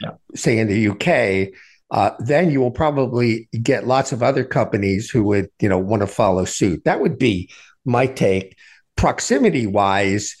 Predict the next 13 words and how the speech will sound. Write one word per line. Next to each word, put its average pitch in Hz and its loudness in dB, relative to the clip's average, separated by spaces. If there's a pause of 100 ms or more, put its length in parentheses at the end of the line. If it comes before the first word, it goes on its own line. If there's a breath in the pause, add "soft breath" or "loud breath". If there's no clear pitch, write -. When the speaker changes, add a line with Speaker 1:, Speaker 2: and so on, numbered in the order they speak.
(300 loud breath)
Speaker 2:
um, 113 -2
you 123 2
do 143 0
have 127 0
the, 101 0
you 117 2
know, 92 0 (120)
the, 95 0
the 107 0
language 131 2
and 98 -6
culture 170 0
issue, 110 0